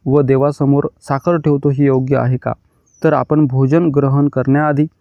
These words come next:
प्रथम देवांना ते अर्पण केले पाहिजे व नंतर आपण भोजन केले पाहिजे.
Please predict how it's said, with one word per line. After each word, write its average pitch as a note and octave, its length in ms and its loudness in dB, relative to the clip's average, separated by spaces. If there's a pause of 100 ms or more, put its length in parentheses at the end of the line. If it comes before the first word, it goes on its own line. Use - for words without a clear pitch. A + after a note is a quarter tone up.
(200)
प्रथम C#3+ 340 0
देवांना D3 340 2
ते C3+ 120 -2
अर्पण C3+ 400 -2
केले D3 220 2
पाहिजे C#3+ 320 0
व C3+ 100 0
नंतर B2+ 380 0
आपण B2+ 300 -4
भोजन B2 300 0
केले C#3 260 -2
पाहिजे. A#2+ 360 -4